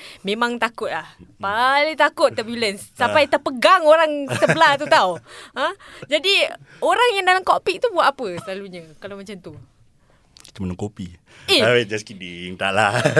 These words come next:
Speaker 2: <laughs>
Speaker 1: Patutlah turbulence turun naik, turun naik, turun naik.
Speaker 2: Tak lah. Turbulence actually, ka-, kita tak boleh buat apa-apa. <laughs> Pasal dia natural phenomena kan.
Speaker 1: Mhm.
Speaker 2: Tapi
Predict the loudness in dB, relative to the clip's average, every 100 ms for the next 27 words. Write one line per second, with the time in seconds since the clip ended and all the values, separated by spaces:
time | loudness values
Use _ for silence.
0 | 4 6 4 2 -4 -6 -4 -6 -4 0
1 | 2 2 4 4 4 2 0 0 2 2
2 | 2 -6 -10 -2 2 4 4 2 0 0
3 | 2 -2 -2 -2 0 0 0 0 0 0
4 | -8 -6 -6 -6 -8 -10 -10 -10 -8 -6
5 | -6 -6 -10 -10 -10 -10 -10 -12 -16 _
6 | -20 _ _ -20 _ _ _ -12 -10 -10
7 | -10 -8 -8 -6 -8 -8 -6 -2 -2 0
8 | -2 -2 -2 -2 -2 -4 -20 _ -12 -8
9 | -6 -6 -10 -12 -10 -8 -6 -8 -8 -12
10 | -12 -12 -10 -8 -6 -6 -6 -8 -10